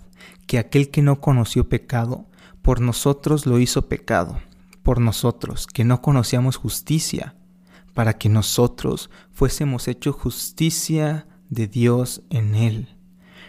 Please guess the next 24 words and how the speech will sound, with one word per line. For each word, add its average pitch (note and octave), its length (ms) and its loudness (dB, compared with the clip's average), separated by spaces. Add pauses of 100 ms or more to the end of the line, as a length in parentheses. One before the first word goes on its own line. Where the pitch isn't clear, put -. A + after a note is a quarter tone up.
(100)
Ninguna C3+ 640 6
lengua D3 400 4
mortal B2 680 0
podrá B2 320 -2
jamás A#2+ 540 0
agradecer A2+ 680 0
a A#2+ 120 2
Dios A2+ 500 -4 (360)
de A2+ 140 0
forma B2 460 0
suficiente A#2+ 920 -4 (380)
por A2+ 160 2
una A#2+ 240 2
gracia A2+ 540 -4
así. - 420 -8 (1900)
Ahora, A2 420 2 (800)
podemos D#3+ 320 4
resumir B2 380 2
el C#3 120 4
Evangelio B2+ 500 2
para - 260 -8
poder A2 240 0
comprenderlo A#2+ 680 2
mejor B2+ 540 0